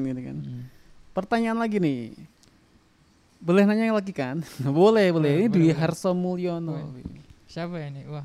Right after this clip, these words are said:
Speaker 2: mantap ini.
Speaker 1: Oh, nggak ngerti? Tak kira teman, Bin.
Speaker 2: Oh,
Speaker 1: Tadi
Speaker 2: nggak
Speaker 1: dia,
Speaker 2: ngerti.
Speaker 1: beliau juga di atas sudah tanya juga sih.
Speaker 2: Oh iya.
Speaker 1: Heeh.
Speaker 2: Oh, udah. Apa itu pertanyaannya?
Speaker 1: Oke. Dino Rino Syukuri. Siapa itu?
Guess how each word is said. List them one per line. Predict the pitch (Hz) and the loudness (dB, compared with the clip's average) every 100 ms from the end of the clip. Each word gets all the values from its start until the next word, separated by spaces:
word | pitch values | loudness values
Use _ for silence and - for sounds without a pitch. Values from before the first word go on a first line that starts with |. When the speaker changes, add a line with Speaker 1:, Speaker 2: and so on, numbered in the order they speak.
| - | -12
Speaker 2:
mantap | - 143 147 139 | -12 -10 -8 -8
ini. | 135 | -8
Speaker 1:
Oh, | 135 277 | 0 2
nggak | 254 262 | 4 2
ngerti? | 220 165 147 - _ _ | 2 0 -2 -8 _ _
Tak | 185 | -6
kira | 220 | -4
teman, | 254 202 156 | -2 0 0
Bin. | 131 135 135 _ - | -2 -6 -12 _ -12
Speaker 2:
Oh, | 156 | -6
Speaker 1:
Tadi | 170 214 | 0 2
Speaker 2:
nggak | |
Speaker 1:
dia, | 202 247 | 4 4
Speaker 2:
ngerti. | 196 | 6
Speaker 1:
beliau | 185 247 | 6 6
juga | 175 | 4
di | 156 | 2
atas | 151 214 | 2 2
sudah | 165 | 0
tanya | 143 135 | 0 -2
juga | 139 156 123 | -2 -4 -8
sih. | - - _ _ _ _ | -10 -18 _ _ _ _
Speaker 2:
Oh | - | -8
iya. | 151 147 131 127 _ - | -6 -4 -6 -12 _ -20
Speaker 1:
Heeh. | - 131 127 127 - | -14 -10 -10 -12 -14
Speaker 2:
Oh, | 147 135 131 127 135 | -16 -16 -18 -18 -18
udah. | 131 - _ _ _ _ | -18 -20 _ _ _ _
Apa | 156 160 | -8 -6
itu | 143 | -6
pertanyaannya? | 131 131 127 123 120 _ _ _ _ _ _ _ _ _ - - | -8 -10 -10 -12 -16 _ _ _ _ _ _ _ _ _ -20 -4
Speaker 1:
Oke. | 160 160 156 127 120 117 - _ _ _ _ - - _ _ | -4 -2 -4 -6 -8 -16 -20 _ _ _ _ -20 -20 _ _
Dino | 208 160 160 180 | -4 2 4 4
Rino | 202 196 196 | 4 4 2
Syukuri. | 202 196 190 190 165 170 - - - _ _ | 2 -2 -2 -2 -2 -6 -12 -20 -20 _ _
Siapa | - 160 | -6 -4
itu? | 139 | -4